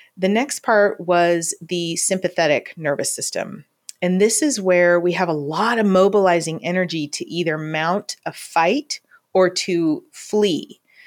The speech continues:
And so we need energy if we're gonna be aggressive to an attacker,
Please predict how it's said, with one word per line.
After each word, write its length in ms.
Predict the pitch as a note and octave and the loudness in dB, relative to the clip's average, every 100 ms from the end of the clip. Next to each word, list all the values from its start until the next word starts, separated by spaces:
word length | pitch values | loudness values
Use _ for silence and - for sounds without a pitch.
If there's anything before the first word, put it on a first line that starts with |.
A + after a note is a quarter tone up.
| - - - - _ | -20 -20 -20 -20 _
And 160 | F3+ F3+ | -4 -2
so 260 | - F#3+ F3 | 2 4 4
we 160 | F#3+ | 4
need 320 | G3+ A#3 F#4 | 4 4 4
energy 520 | D4+ G3+ F3 D#3 D#3 - | 4 2 0 0 -2 0
if 160 | E3 | -2
we're 80 | F#3 | -2
gonna 220 | F3 E3+ | -2 -4
be 260 | D3+ E3 D#3+ | -4 -4 -2
aggressive 800 | C#3 - D3 D3+ F3+ F3+ F3+ - _ - | -4 -2 -2 0 2 2 0 -8 _ -4
to 160 | F#3 | 0
an 100 | D#3+ | 0
attacker, 680 | D3 - C#3+ C3 D3+ F3 A#3+ | -2 -2 -2 -2 -2 -2 -4